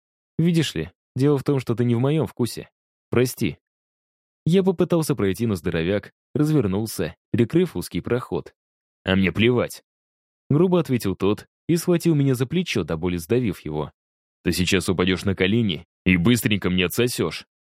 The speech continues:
«А не пошёл бы ты в жопу, ублюдок», выругался я. С этими словами выхватил из кармана небольшой складной нож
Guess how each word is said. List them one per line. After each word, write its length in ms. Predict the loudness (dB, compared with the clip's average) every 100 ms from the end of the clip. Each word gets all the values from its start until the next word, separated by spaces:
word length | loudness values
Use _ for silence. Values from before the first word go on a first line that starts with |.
| _ _
«А 60 | 0
не 140 | 2
пошёл 340 | 2 2 2 0
бы 100 | 0
ты 100 | -2
в 60 |
жопу, 300 | 2 0 2
ублюдок», 500 | 0 0 0 -4 -12 _ _ _
выругался 500 | -2 0 0 0 -2
я. 260 | -2 -4 -6 _ _ _ _ _ _
С 80 | -2
этими 240 | 2 2
словами 460 | 2 2 2 2 0
выхватил 460 | -4 -4 -6 -4
из 80 | -6
кармана 320 | -4 -2 -2
небольшой 380 | 0 -2 -2 -4
складной 380 | -4 -4 -2 -2
нож 300 | -2 -4 -6